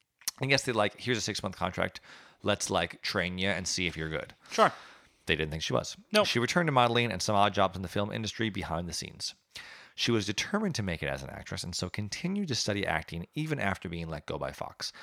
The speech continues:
Speaker 1: which is kind of, like, the through line for her in general. No matter what happens, she's like, "I'm gonna take some acting classes. I'm gonna take some acting classes. Oh, look, I'm in New York now. Let's act with this person." She's constantly working,
Speaker 2: Good.
Speaker 1: which is, like, it's awesome.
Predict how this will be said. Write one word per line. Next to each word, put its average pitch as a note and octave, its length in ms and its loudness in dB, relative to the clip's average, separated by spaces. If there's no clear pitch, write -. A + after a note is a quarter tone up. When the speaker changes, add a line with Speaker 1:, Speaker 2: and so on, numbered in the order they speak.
Speaker 1:
which B2+ 140 0
is C3+ 80 0
kind F#3 340 4
of, D#3+ 60 0
like, D3 220 4
the B2 100 4
through B2 340 4
line D#2+ 300 0
for G2 220 0
her F#2 200 0
in E2+ 140 -4
general. D2+ 400 -8
No C3 80 0
matter C#3+ 200 8
what B2 280 4
happens, G#2 400 4
she's A2 160 2
like, A2 120 4
"I'm G#2+ 80 -6
gonna G#2 100 0
take F2+ 120 -4
some F2+ 120 -4
acting D#2 200 -6
classes. D2+ 240 -8
I'm D#2+ 80 -6
gonna D#2 100 -8
take D2 120 -10
some D#2 100 -8
acting E2 220 -8
classes. A2 340 -4
Oh, F3 80 6
look, E3+ 200 6
I'm G2+ 140 2
in G2 80 0
New G#2 60 2
York A2+ 240 2
now. D3 240 4
Let's A2+ 160 0
act G#2+ 200 4
with F2+ 100 -6
this F2+ 120 -2
person." - 380 -10
She's - 160 -4
constantly A#2 680 2
working, E2+ 440 -4
Speaker 2:
Good. B2 220 8
Speaker 1:
which A2 100 6
is, A2+ 160 4
like, A2 320 6
it's F#3 160 10
awesome. C4+ 420 10